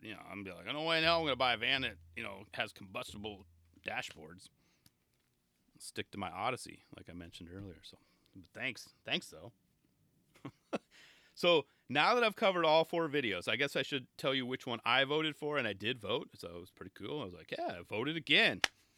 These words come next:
Twice this year, three times this year I voted. Four times, I don't know what,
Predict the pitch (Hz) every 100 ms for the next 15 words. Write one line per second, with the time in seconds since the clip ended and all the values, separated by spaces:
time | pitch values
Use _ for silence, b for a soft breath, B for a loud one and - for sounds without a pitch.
0 | _ - 147 160 - - 98 90 - 101
1 | - 123 98 - 90 87 90 95 92 78
2 | _ 170 214 - 107 156 95 95 107